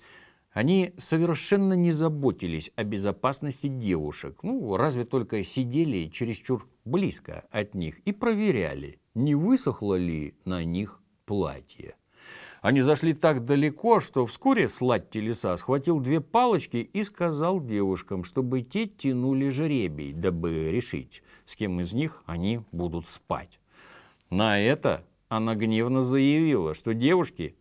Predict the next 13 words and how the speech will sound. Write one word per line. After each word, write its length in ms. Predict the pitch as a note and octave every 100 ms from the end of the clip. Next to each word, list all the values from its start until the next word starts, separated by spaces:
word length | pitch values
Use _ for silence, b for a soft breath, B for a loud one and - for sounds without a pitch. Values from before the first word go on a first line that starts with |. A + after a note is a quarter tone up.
| -
немедленно 1000 | C#3+ E3+ F#3 F#3+ F#3+ F3 C3 A#2+ G#2+ G2+
отправятся 600 | F#2 A#2 A#2+ B2 A2 B2
домой, 500 | A#2 B2+ A#2 F#2 E2+
несмотря 540 | G2+ G#2+ C3 B2+ C#3
на 160 | C3+ C3+
то, 320 | C3 G3+ G#3
что 200 | - B2
уже 200 | A#2+ A#2
темно 680 | G2 - B2+ B2 C3 G3 G3+ -
и 120 | G#2+
не 140 | F2
видно 460 | E2+ A#2 B2+ C#3 - -
дороги. 540 | F#2+ F2+ D2+ C2+ C#2